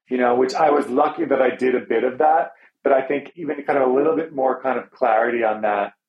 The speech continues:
It's like, just go as hard as possible, because everything that happens in your twenties helps set things up for later.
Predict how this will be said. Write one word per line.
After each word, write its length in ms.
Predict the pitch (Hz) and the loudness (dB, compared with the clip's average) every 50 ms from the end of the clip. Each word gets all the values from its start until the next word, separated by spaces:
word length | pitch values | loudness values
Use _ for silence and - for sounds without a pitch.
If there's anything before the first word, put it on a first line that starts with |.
| _ _ _ _ _ _ - | _ _ _ _ _ _ -6
It's 120 | 139 139 156 | -2 0 0
like, 160 | 147 - - | -2 0 0
just 260 | 180 190 185 - - | -2 -2 -2 -4 -2
go 240 | - 151 143 151 151 | 0 2 2 4 2
as 160 | 139 - - | 0 -2 -6
hard 340 | - - 143 143 143 143 147 | -2 0 2 2 2 2 0
as 120 | 135 - | -2 -6
possible, 720 | - 123 117 120 120 - - 160 165 170 175 180 175 - _ - _ _ - | -4 -2 -2 -2 -2 -4 -6 -2 0 0 0 0 -2 -6 _ -20 _ _ -6
because 200 | 131 131 139 - | -4 -4 0 0
everything 260 | 160 156 170 180 180 | 0 2 2 0 0
that 80 | 160 | 0
happens 280 | 139 143 147 147 143 127 | 2 2 2 2 0 -4
in 60 | 135 | -4
your 120 | 139 123 - | -4 -4 -4
twenties 400 | - 120 123 127 151 165 160 - | -2 -2 0 0 0 -2 -4 0
helps 300 | 139 127 - - - - | 0 0 0 -2 -4 0
set 240 | 127 120 117 - | 0 0 0 0
things 260 | - 123 113 110 98 107 | -4 -4 -4 -4 0 0
up 220 | 104 107 - - | 0 0 0 -2
for 120 | - 107 101 | -2 -2 0
later. 400 | 98 90 90 92 92 98 95 | 0 -2 -2 -4 -6 -8 -8